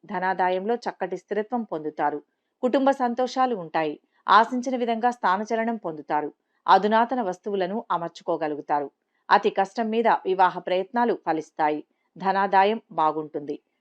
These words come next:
పలుకుబడి కలిగిన వ్యక్తులతో ఉన్న పరిచయాల వల్ల లాభాలు ఏర్పడతాయి. వృత్తి, వ్యాపారాలు సామాన్యంగా ఉంటాయి. జీవిత భాగస్వామి మూలంగా ధన లాభాలు పొందుతారు. మాసం మొత్తం మీద ఉద్యోగ జీవనం సామాన్యంగా కొనసాగుతుంది.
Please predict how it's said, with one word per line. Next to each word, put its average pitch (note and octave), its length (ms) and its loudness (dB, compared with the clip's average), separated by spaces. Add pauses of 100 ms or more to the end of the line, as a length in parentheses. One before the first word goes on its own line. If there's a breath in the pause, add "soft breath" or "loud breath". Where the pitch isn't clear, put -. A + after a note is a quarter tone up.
(140)
పలుకుబడి B3+ 420 6
కలిగిన G#3+ 320 0
వ్యక్తులతో A3+ 500 -2
ఉన్న A3 180 -2
పరిచయాల G#3+ 520 0
వల్ల G#3 400 2
లాభాలు F#3 440 0
ఏర్పడతాయి. D3+ 640 -2 (420)
వృత్తి, G#3 380 -2 (140)
వ్యాపారాలు F#3+ 640 4
సామాన్యంగా G3+ 680 -2
ఉంటాయి. D3+ 420 -2 (420)
జీవిత C4 400 0
భాగస్వామి A#3 680 0
మూలంగా G#3 460 2 (160)
ధన F#3 220 -2
లాభాలు G#3 380 2
పొందుతారు. D#3 580 -4 (380)
మాసం G3+ 440 2
మొత్తం G3 300 -2
మీద G#3+ 200 0 (220)
ఉద్యోగ G3 380 0
జీవనం F#3+ 440 -2 (220)
సామాన్యంగా G3+ 640 0 (180)
కొనసాగుతుంది. D3+ 760 -6